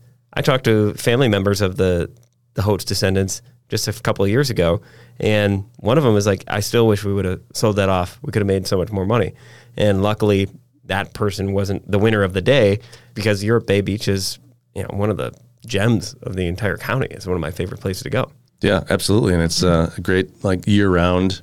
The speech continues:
Speaker 2: kind of thing. It's a great place to walk your dog in the winter, and, you know, just, uh, and, and, and you think of, like, what Door County would be like without these places. And those are just two really great beaches that we're talking about. But there's other,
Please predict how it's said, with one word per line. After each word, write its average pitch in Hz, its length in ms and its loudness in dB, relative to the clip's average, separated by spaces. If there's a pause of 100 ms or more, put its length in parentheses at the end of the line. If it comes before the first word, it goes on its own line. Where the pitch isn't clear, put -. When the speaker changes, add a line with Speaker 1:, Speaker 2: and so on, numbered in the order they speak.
Speaker 2:
kind 104 140 0
of 90 80 -2
thing. 101 200 0
It's 85 100 -2
a - 40 -10
great 82 160 0
place 82 200 -2
to 82 80 0
walk 78 220 0
your 90 80 4
dog 76 240 2
in 82 80 0
the 71 80 -4
winter, 82 300 2
and, 78 280 -4
you - 120 -2
know, 90 120 2
just, 101 200 -2 (160)
uh, - 40 -8 (720)
and, 110 140 0
and, 117 160 0
and 120 180 2
you 110 80 4
think 147 220 0
of, 95 200 2
like, 82 280 0
what 92 340 0
Door 87 160 2
County 85 240 2
would 82 80 2
be 82 100 2
like 76 300 2
without 71 380 0
these 73 200 0
places. - 800 -2 (460)
And 101 120 2
those 117 160 4
are 123 60 2
just 98 240 0 (140)
two 98 480 4 (180)
really 98 260 2
great 80 260 0
beaches 71 360 0
that 65 140 -2
we're - 60 -4
talking 71 320 -2
about. 64 260 -4 (120)
But 85 120 -2
there's 92 180 4
other, 85 400 2